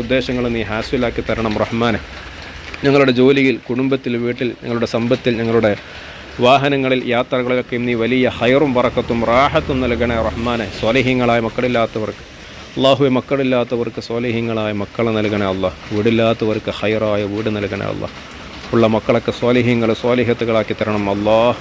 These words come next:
ഞങ്ങളുടെ വീടുകളിലൊക്കെ നീ വലിയ ബറക്കത്തും റാഹത്തും നൽകണേ അല്ലാ. പടച്ചവനെ, കടങ്ങളെ കൊണ്ട് പ്രയാസപ്പെടുന്നവരുടെ കടങ്ങളൊക്കെയും നീ തീർത്തു കൊടുക്കണേ അല്ലാ. പടച്ചവനെ,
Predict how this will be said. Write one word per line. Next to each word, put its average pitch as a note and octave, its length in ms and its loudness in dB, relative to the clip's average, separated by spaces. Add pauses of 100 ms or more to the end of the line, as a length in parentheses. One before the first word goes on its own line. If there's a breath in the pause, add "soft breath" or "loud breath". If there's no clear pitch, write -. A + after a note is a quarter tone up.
(580)
ഞങ്ങളുടെ B2+ 340 4
വീടുകളിലൊക്കെ C3+ 580 4 (100)
നീ B2 160 2
വലിയ A#2+ 380 2
ബറക്കത്തും A#2+ 480 -2 (140)
റാഹത്തും B2+ 580 2
നൽകണേ G#2+ 400 -2
അല്ലാ. G2 240 -4 (400)
പടച്ചവനെ, A2 480 -2
കടങ്ങളെ A#2 400 0
കൊണ്ട് G#2+ 240 -2
പ്രയാസപ്പെടുന്നവരുടെ G#2+ 840 -4 (640)
കടങ്ങളൊക്കെയും C3+ 760 4
നീ B2 60 2 (100)
തീർത്തു B2 320 0
കൊടുക്കണേ A#2+ 400 0
അല്ലാ. A#2 240 4 (800)
പടച്ചവനെ, A2+ 580 -4